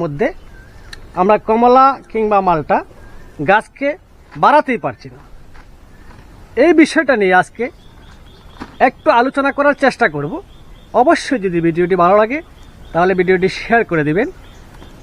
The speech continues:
শেয়ার করে আপনার টাইমলাইনে রেখে দিবেন, কাজে আসতে পারে আপনার,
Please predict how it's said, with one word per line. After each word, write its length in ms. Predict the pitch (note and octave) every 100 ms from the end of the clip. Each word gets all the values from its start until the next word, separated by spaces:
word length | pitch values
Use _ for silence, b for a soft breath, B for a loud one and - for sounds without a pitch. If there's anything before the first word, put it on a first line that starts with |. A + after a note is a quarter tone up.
| - - - - - -
শেয়ার 200 | G3 A3+ A#3
করে 100 | B3
আপনার 160 | G#3 A3+ -
টাইমলাইনে 340 | G3 G#3 G3+ F#3+
রেখে 160 | F#3+ A#3+
দিবেন, 200 | B3+ C#4+ E4+ - - - -
কাজে 260 | A3+ A#3+ A#3
আসতে 180 | F3+ - C3+
পারে 120 | B2+ B2+
আপনার, 180 | - B2